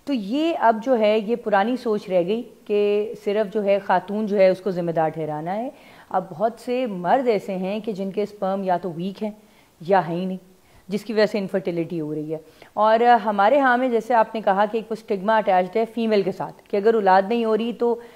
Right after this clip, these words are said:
फ़ौरन उंगलियाँ उसी के ऊपर उठाई जाती हैं कि जी इसकी वजह से बच्चा नहीं हो रहा या ये खातून है तो दूसरी शादी कर लेते हैं, बड़ा एक हमारा easy solution समझा जाता है। तो हमारे पास ऐसे, ऐसे couples आए कि मियाँ की वो तीसरी या चौथी शादी थी।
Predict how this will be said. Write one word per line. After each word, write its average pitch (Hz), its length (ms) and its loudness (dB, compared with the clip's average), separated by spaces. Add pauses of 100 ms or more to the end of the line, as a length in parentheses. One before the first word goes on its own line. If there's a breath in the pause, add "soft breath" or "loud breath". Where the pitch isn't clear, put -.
(260 loud breath)
फ़ौरन 254 320 6
उंगलियाँ 233 440 0
उसी 240 300 -6
के 226 100 -4
ऊपर 190 180 0
उठाई 175 260 0
जाती 170 340 0
हैं 208 120 -6
कि 214 80 -6
जी 233 180 -6
इसकी 240 240 -8
वजह 214 260 4
से 214 120 -2
बच्चा 185 320 -2
नहीं 180 120 -4
हो 170 80 -2
रहा 175 120 2
या 175 160 -2
ये 208 220 -4
खातून 202 460 -2
है 190 240 -2 (280 loud breath)
तो 240 140 -2
दूसरी 247 300 -4
शादी 190 280 4
कर 165 160 0
लेते 147 240 -6
हैं, 160 200 -12
बड़ा 247 160 4
एक 233 160 4
हमारा 190 420 4
easy 220 240 0
solution 180 440 -4
समझा 160 280 -4
जाता 151 300 -4
है। 269 100 -8 (400 loud breath)
तो 330 100 0
हमारे 226 380 0
पास 311 280 -2
ऐसे, 240 240 -2
ऐसे 214 360 -2
couples 196 400 0
आए 170 260 0 (440 soft breath)
कि 302 140 -4
मियाँ 254 420 0
की 269 200 -4
वो 262 120 -2
तीसरी 277 460 -4
या 285 120 6
चौथी 262 360 0
शादी 151 300 -2
थी। - 140 -18